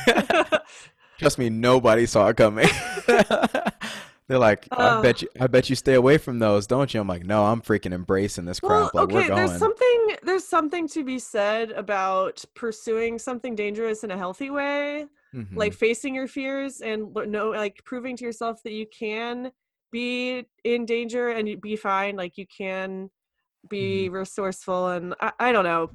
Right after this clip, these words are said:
Speaker 2: There's something to that, I think.
Speaker 1: I think there is. And I, I don't know that it's something that you can really put into words until you do it. You know?
Speaker 2: Agreed.
Speaker 1: There are, there are people that,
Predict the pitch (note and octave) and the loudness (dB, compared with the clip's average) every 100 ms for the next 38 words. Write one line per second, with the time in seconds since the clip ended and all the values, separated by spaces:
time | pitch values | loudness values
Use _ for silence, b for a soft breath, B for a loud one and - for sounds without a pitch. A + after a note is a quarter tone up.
0 | - - A#3+ B3 C#4+ C#4 B3 G#3+ F#3+ F#3 | -10 -2 0 0 -4 -2 -2 -2 -6 -8
1 | - D#3+ - - - - - - - B | -10 -8 -6 -8 -10 -14 -16 -16 -20 B
2 | B B _ _ - C3+ C#3 E3+ C#3+ A#2+ | B B _ _ -10 -6 -4 -2 0 2
3 | G2+ F2+ - A#2 A2 G2 - - _ _ | 0 -2 -8 -8 -6 -8 -12 -18 _ _
4 | _ _ _ _ _ _ _ _ _ _ | _ _ _ _ _ _ _ _ _ _
5 | _ _ - G#2 - A2 A2+ B2 B2+ B2+ | _ _ -4 -2 0 0 0 0 0 0
6 | B2+ A#2 A2 G#2 - A2 G#2+ A2+ G#2+ G2+ | -2 0 0 0 -4 -6 -6 -6 -4 -4
7 | A2 A2 G#2 G2 G2 - _ _ G#2 G#2+ | -6 -8 -8 -8 -12 -20 _ _ -6 -4
8 | C3 C3+ B2+ A2+ G#2 G#2 G#2 G2 F#2 G2 | -2 -4 -4 -4 -4 -4 -4 -8 -12 -12
9 | F#2 G#2+ A2+ D#2+ _ _ _ _ _ _ | -12 -10 -8 -10 _ _ _ _ _ _
10 | _ G#2 F#2+ G2 B2 F3 E3 G2 F#2 _ | _ -12 -8 -8 -6 -6 -4 -6 -8 _
11 | _ _ G#2+ G2+ G#2 G#2+ G#2+ G#2 G2 D#2+ | _ _ -8 -6 -6 -10 -8 -6 -6 -8